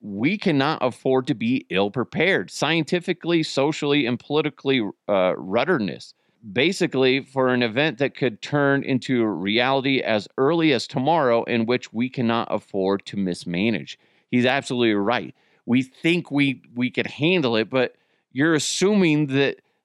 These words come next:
that it's gonna be easy to communicate. We're just talking about the zoo. There's a lot of animals that exist on this planet, and we cannot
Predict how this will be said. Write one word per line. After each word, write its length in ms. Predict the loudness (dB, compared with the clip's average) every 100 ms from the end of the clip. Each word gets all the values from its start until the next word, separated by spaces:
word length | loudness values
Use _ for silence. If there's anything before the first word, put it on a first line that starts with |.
| -4
that 180 | -2 0
it's 140 | -2 0
gonna 160 | -2
be 260 | 0 -6 -8
easy 480 | -8 -2 2 4 2
to 100 | 0
communicate. 840 | 0 2 4 4 0 -2 -6 -6 _ _ _ _ -6
We're 220 | -2 0
just 220 | -2 -6
talking 300 | -4 -4 -2
about 220 | -2 -2
the 100 | -4
zoo. 360 | -2 0 0 -2 _ _
There's 140 | -6 -2
a 100 | 0
lot 200 | 0 0
of 60 | 0
animals 540 | 0 2 2 0 -4 _ _ _
that 120 | -4
exist 560 | -2 -6 -6 -2 -2 0
on 140 | 0
this 180 | 0 0
planet, 460 | -4 -2 0 0 0
and 160 | -2 -2
we 160 | -2
cannot 720 | -2 -2 0 2 2 2 -2